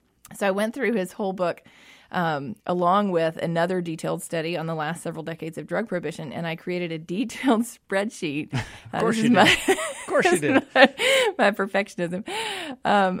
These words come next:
Speaker 1: of all the harms of the drug war and all the positives of legalization and any positives that I could find from prohibition. Like,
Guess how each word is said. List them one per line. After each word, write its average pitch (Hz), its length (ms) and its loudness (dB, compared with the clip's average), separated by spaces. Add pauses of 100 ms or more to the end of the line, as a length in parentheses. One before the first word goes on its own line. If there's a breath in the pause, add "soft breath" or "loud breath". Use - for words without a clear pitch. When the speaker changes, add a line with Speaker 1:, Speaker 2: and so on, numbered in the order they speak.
(100)
Speaker 1:
of 202 280 2
all 202 180 8
the 262 140 2
harms 254 320 4
of 220 80 -4
the 220 80 2
drug 196 340 0
war 175 500 0
and - 180 -6
all 160 180 2
the 214 80 -2
positives 202 560 -2
of 180 100 -8
legalization 170 880 -6
and - 160 -10
any 220 220 0
positives 185 640 0
that 165 140 -4
I 160 80 -2
could 170 180 -8
find 165 580 -6
from 165 220 -6
prohibition. 151 720 -2
Like, 127 280 -8